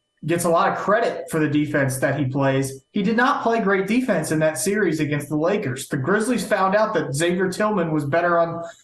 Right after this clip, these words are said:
LeBron James than Dillon Brooks was. So if, if the Grizzlies are solving problems and throwing Dillon Brooks out of the equation, then moving forward, it's not that difficult to throw Dillon Brooks out of the equation.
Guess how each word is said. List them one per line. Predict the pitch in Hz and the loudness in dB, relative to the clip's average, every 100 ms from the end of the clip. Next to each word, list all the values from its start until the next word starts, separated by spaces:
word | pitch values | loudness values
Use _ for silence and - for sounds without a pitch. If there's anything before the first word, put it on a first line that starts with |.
| _ - | _ -4
LeBron | 156 160 170 170 | 0 2 4 2
James | 170 165 170 170 | 2 0 0 -2
than | 160 | 0
Dillon | 170 170 156 | 0 0 0
Brooks | 190 214 - | 0 -2 -2
was. | 139 123 127 - _ - - | -2 -2 -6 -12 _ -20 -10
So | - 185 160 156 - - | -2 2 2 0 -4 -2
if, | 175 175 - | -2 -2 -8
if | - 170 - | -4 -2 0
the | |
Grizzlies | 165 226 262 214 | 0 0 2 0
are | 180 | 0
solving | - 202 202 196 190 | 0 2 2 2 0
problems | 175 180 175 175 165 151 | 0 2 2 2 0 0
and | 147 135 127 - | 0 0 -2 0
throwing | 165 180 180 165 | 2 4 2 2
Dillon | 190 180 151 | 0 0 0
Brooks | 175 185 | 0 0
out | - 151 185 | -2 0 0
of | 175 | 2
the | 156 | 0
equation, | 127 131 190 233 180 143 131 127 127 _ _ _ - | 0 -2 0 0 0 0 0 -2 -8 _ _ _ -2
then | 175 165 143 - - | 2 2 -2 -6 -4
moving | 170 220 202 175 | 0 0 2 0
forward, | 135 202 247 190 170 | 0 2 2 2 0
it's | 170 - | -2 0
not | 196 226 | 2 2
that | 226 - | 0 0
difficult | 269 269 247 226 | 0 0 -2 -2
to | 190 | -2
throw | 226 220 | 0 2
Dillon | 233 233 226 | 2 2 2
Brooks | 240 240 | 0 0
out | 247 247 | 0 0
of | |
the | 254 262 | 0 0
equation. | 254 294 339 160 123 | 0 0 0 -2 -6